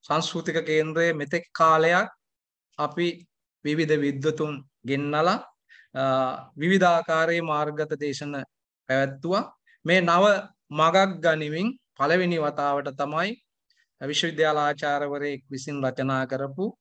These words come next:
අලුත්ම කෘතියක් පිළිබඳව සංවාදයක් ආරම්භ කරන්නේ. අ, ඉතින් විශ්වවිද්‍යාල කියන්නේ එහෙම තැන් වාද විවාද වලට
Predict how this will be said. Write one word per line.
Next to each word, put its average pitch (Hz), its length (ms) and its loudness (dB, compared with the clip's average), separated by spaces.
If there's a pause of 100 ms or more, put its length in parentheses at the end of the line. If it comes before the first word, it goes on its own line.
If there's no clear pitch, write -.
(200)
අලුත්ම 175 420 0 (220)
කෘතියක් 139 500 -2
පිළිබඳව 139 560 -2 (480)
සංවාදයක් 160 720 2
ආරම්භ 131 400 -2
කරන්නේ. 175 440 -2 (420)
අ, 151 60 -2 (220)
ඉතින් 185 240 0
විශ්වවිද්‍යාල 196 720 0
කියන්නේ 190 600 -4 (560)
එහෙම 180 280 0
තැන් 151 260 0 (1600)
වාද 147 300 2
විවාද 165 480 0
වලට 165 460 -2